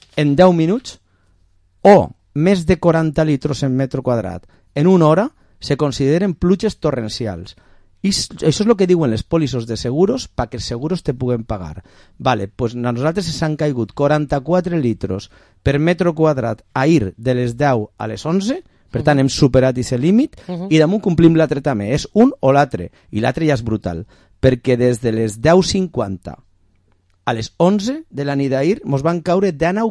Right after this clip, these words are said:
Speaker 1: coma nou litros per metre quadrat. I lo que diu,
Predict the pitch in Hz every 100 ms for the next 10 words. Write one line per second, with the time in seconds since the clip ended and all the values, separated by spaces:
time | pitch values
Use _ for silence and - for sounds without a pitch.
0 | 175 156 131 135 175 277 269 - 135 175
1 | 190 226 254 - - 139 147 147 139 139
2 | 113 95 - - _ - 147 143 139 135
3 | 220 262